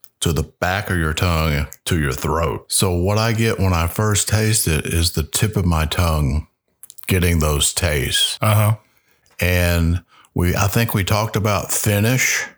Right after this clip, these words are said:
Speaker 1: And so the finish, which is how it lingers in your mouth, is pretty quick, but it's especially quick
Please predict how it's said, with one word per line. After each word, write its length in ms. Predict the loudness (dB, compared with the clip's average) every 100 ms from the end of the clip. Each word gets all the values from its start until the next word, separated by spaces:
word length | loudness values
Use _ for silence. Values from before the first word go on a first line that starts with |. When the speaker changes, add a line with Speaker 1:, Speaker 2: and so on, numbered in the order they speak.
| _ _
Speaker 1:
And 440 | -2 2 2 2 2
so 560 | 2 0 2 0 0 -2 -2
the 120 | -2
finish, 760 | -2 -2 0 2 2 0 0 -2
which 380 | -2 -2 0
is 320 | 0 0 0 0
how 300 | 0 2 0
it 160 | -2
lingers 720 | 0 2 2 2 2 2 2
in 160 | 4 4
your 180 | 2 2
mouth, 760 | 2 2 2 2 0 -2 -6 -8 -4
is 160 | -2 -2
pretty 320 | -2 -4 -2
quick, 640 | -4 -6 -2 0 0 -4 -10 -8 -2
but 260 | 0 2
it's 200 | 2 2
especially 760 | 0 0 -2 -2 -2 -2 -2 -2
quick 480 | -2 0 0 0